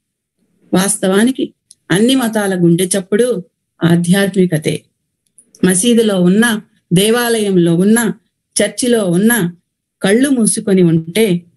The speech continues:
కనిపించేది చీకటి, శూన్యం.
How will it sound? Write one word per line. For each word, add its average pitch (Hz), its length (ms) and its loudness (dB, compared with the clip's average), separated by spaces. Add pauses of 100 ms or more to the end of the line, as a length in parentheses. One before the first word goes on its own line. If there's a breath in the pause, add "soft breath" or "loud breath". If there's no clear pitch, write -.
(100)
కనిపించేది 180 840 0 (240)
చీకటి, 196 520 0 (140)
శూన్యం. 151 640 0